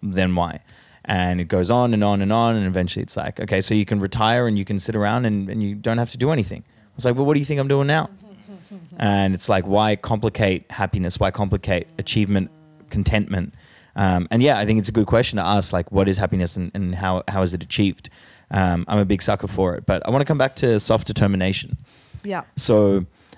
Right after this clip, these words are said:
Speaker 1: I, I think functionally, like, I don't know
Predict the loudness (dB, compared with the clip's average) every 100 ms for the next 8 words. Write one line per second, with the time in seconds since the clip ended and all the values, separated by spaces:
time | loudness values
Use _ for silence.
0 | _ 0 2 0 -10 _ _ _ _ 2
1 | 4 2 2 2 2 4 4 4 4 2
2 | 0 -8 -20 _ _ _ _ 2 4 4
3 | 4 4 6 6 6 4